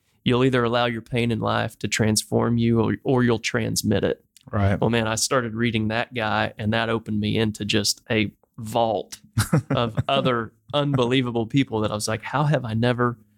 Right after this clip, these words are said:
Speaker 1: read this book? How have I never heard of this?" Um, so it's the, the, you know, it's easy to connect the dots looking backwards,
Speaker 2: Yep.
Speaker 1: as Job says. And I, and I think that,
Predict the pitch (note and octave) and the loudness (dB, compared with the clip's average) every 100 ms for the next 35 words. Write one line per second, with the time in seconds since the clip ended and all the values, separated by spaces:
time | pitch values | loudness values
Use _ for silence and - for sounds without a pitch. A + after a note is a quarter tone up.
0 | _ - A2+ A2+ A2+ - - C3 - A2 | _ -4 -2 0 0 -2 -6 -8 -6 -2
1 | A#2+ A#2+ A#2+ A2+ B2+ B2 B2 C3+ C#3 - | 0 0 0 0 0 0 2 2 2 0
2 | - - C3+ G#2 - - _ _ _ - | -2 0 0 0 -2 -8 _ _ _ -4
3 | D#3 D3+ - - D#3 C#3 - C#3 B2 - | 2 2 2 -2 -2 -2 -2 -4 -4 -6
4 | _ - C3+ C3 B2 A#2+ C3+ C3+ C3 B2 | _ -2 0 2 0 0 0 0 0 -4
5 | - A#2+ - A2 A2+ A2 A#2 A2+ G#2+ A2 | -2 -2 -2 -2 -2 0 -2 0 0 0
6 | A2+ A2+ - - G#2+ - - A2+ A2 - | 0 -2 -4 -4 -2 -2 -2 0 0 2
7 | F2+ D2 - - - A#1 - F#2+ A2+ - | 0 0 -2 -4 -2 -4 -2 2 2 2
8 | B2+ A#2 A2+ B2 A#2 - G2 F2+ | 2 2 2 0 0 -2 -2 -2